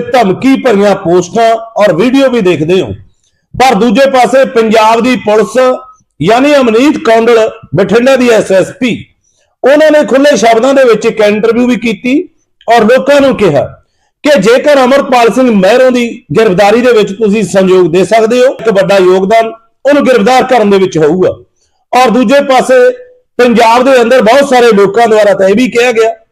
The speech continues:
ਕਹਿੰਦੇ ਜੀ ਅਮਰਪਾਲ ਸਿੰਘ ਮਹਿਰੋਂ ਜੇਕਰ ਵਾਕਈ ਸੂਰਮਗਤੀ ਸੀ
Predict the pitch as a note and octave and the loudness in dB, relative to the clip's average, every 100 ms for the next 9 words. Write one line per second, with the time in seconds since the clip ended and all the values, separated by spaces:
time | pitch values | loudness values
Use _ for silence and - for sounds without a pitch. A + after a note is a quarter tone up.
0 | _ _ A#3 C4 C#4+ C#4 C4+ A#3+ A#3+ G3 | _ _ -4 0 0 2 0 0 -2 -2
1 | A#3+ A3 A#3 A#3 F3+ A3 A#3 F3+ - - | -2 -2 -2 -2 0 2 0 -2 -6 -14
2 | - _ - F3 B3+ C#4 C4+ A#3 A#3 D4 | -18 _ -6 0 0 2 2 0 0 0
3 | C4+ A#3 A#3 A3 G3+ G3+ A#3 G3 C#4 | 0 0 0 2 0 -2 -4 -2 -4